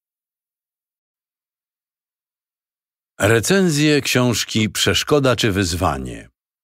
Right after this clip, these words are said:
Książka, która powinna znaleźć się na nocnym stoliku każdego przyszłego i obecnego lidera na świecie. Robert Greene,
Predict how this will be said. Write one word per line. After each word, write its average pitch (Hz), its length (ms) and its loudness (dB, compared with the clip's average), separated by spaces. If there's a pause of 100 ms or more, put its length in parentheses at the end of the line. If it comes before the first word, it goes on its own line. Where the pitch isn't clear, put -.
(800)
Książka, 107 580 0
która 87 280 -2
powinna 98 480 0
znaleźć 104 420 -2
się 92 180 -2
na 90 120 0
nocnym 98 420 -2
stoliku 107 640 -2
każdego 117 640 0
przyszłego 120 720 -2
i 80 320 -6
obecnego 101 840 -2
lidera 107 680 0
na 80 140 -2
świecie. - 680 -12 (840)
Robert 87 500 0
Greene, 113 440 0